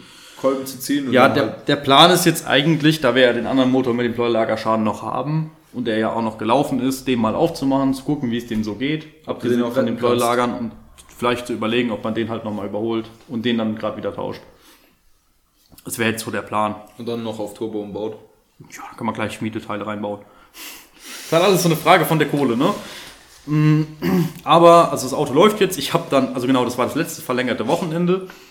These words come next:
Speaker 2: Und, äh, da haben wir, mittwochs abends haben wir nachts noch Motorraum lackiert. Den Feiertag, den Donnerstag, haben wir die Karre dann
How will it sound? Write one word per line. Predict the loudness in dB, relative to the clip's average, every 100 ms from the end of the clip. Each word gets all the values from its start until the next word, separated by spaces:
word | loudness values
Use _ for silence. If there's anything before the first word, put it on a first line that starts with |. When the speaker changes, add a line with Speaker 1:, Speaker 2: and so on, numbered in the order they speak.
| _ _ _ _ -20 -20 _
Speaker 2:
Und, | -4 -4 -6 -8
äh, | -4 0 0
da | 0
haben | 0 0 2
wir, | 0 0 -6 -18 _
mittwochs | -8 -6 -4 -4 -6 -12 -2
abends | 0 0 0
haben | -2 -2
wir | -2
nachts | -2 -4
noch | -8 -10 -8
Motorraum | 0 2 4 2
lackiert. | 2 0 -2 -2 -2 -10 -20 _ _ _ _ _
Den | -2 0 -2 -6
Feiertag, | -2 0 2 0 -2 -2
den | -2
Donnerstag, | -2 -2 -2 -2 -2 -2
haben | -2 -2
wir | -4
die | -6
Karre | -8 -6 -4
dann | -4 -2 0 -2 -6